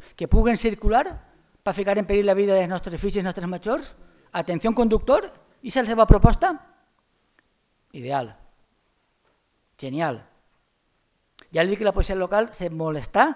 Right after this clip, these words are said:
per aquest comentari, perquè la policia local no multa als conductors, multa als infractors. I se recauda el que se recauda. I no tenen una ordre de recaudar més o menys,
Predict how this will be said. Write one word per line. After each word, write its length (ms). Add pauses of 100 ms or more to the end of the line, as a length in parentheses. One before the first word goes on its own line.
(260)
per 80
aquest 220
comentari, 420 (640)
perquè 160
la 100
policia 220
local 240
no 640
multa 480 (480)
als 120
conductors, 540
multa 400
als 200
infractors. 560 (1200)
I 80
se 120
recauda 400
el 120
que 120
se 80
recauda. 500 (480)
I 80
no 80
tenen 280
una 160
ordre 160
de 120
recaudar 360
més 240
o 80
menys, 320